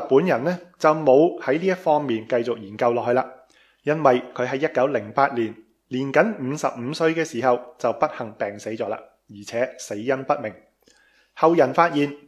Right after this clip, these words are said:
佢嘅死亡可能係同長時間接觸放射性材料有關係，因為貝克勒死嘅時候，身上面有好多神秘嘅燒傷痕跡。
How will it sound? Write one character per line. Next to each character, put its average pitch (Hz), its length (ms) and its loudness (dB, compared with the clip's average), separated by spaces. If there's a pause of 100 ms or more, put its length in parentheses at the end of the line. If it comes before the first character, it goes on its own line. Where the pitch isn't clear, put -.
佢 147 120 -2
嘅 165 120 0
死 - 160 -2 (140)
亡 117 340 2
可 156 140 6
能 131 160 -2
係 120 180 -4
同 107 200 -10
長 117 260 -6
時 120 220 -6
間 143 360 -2
接 156 180 -2
觸 196 280 -4
放 123 300 0
射 110 180 -4
性 117 180 -8
材 104 220 -10
料 113 240 -2
有 110 120 -4 (100)
關 131 180 0
係， 117 160 -2 (720)
因 147 140 2
為 143 100 4
貝 139 220 2
克 160 140 0
勒 139 160 2
死 - 120 -2
嘅 160 180 4
時 117 220 -4
候， 123 300 -2 (120)
身 208 280 0
上 131 200 0
面 117 300 -6
有 123 140 2
好 131 120 0
多 151 120 2
神 147 200 -8 (200)
秘 120 160 0
嘅 117 160 -2
燒 135 320 -2
傷 - 200 -4
痕 104 300 -12
跡。 143 140 2